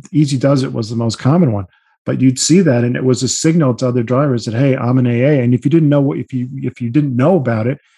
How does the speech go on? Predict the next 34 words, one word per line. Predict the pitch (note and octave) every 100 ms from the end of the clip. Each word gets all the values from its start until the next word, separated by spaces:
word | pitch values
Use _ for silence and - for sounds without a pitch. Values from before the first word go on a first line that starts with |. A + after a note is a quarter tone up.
| _
you | - B2
would | A#2+ A2+
just | - C3+ -
think, | C3
"Oh, | C#3+ C#3+ B2
it's, | A#2 -
it's | - A#2+
a | C3
nice | A#2+ B2 A#2+
little | B2+ A#2+
expression." | A#2 - C#3 E3 A2+
But | G2+ G#2+
it, | G#2+
in | - G#2+
fact, | B2+ B2 A#2
was | A#2+ G#2
a |
signal | G#2 - C3 A#2+
to | G2+
other | A2 G#2
drivers | A2+ A#2 A2 G2
that, | G#2
"Hey, | B2 A#2
I'm | A2
in | A2+
the | A2
program," | B2+ A#2+ A2+ G#2+ - _ _ _ _ _ _ -
which | -
I | A2+
kinda, | - B2+ A2 A#2
I |
thought | - -
was | A2
kinda, | - G#2+ G2+